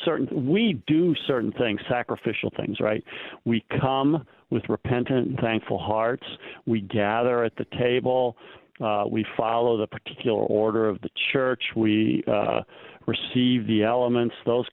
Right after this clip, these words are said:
kinds of things. But the sacramental aspect dominates. So, too, in these sacrifices, there are certain things that we do. So the priest prepares the sacrifices the certain way. There's a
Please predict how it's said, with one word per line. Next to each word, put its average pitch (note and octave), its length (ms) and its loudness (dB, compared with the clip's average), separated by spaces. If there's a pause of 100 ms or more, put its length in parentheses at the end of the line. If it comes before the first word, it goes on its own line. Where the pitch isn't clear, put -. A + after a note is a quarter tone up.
(120)
kinds A#2+ 340 0
of F#2 80 -6 (100)
things. A#2+ 400 2
But A2 200 -2 (200)
the G#2+ 80 -2 (200)
sacramental B2+ 720 0
aspect G#2+ 440 -4 (200)
dominates. A2+ 720 0 (920)
So, C3+ 140 2 (140)
too, D3+ 100 2
in C3+ 100 4
these A2 120 2 (100)
sacrifices, B2 760 -2
there A#2 100 0
are - 180 -4
certain C#3 240 0 (100)
things C3 340 2
that A#2+ 140 0
we B2 240 2
do. C3 480 2
So A#2 100 0
the G2+ 100 -2
priest - 360 -4
prepares B2 640 -2 (140)
the A2+ 160 -4
sacrifices A2+ 880 -2
the A2 160 -8
certain A2+ 340 0
way. G2+ 460 2 (580)
There's G#2 180 2
a G2+ 100 0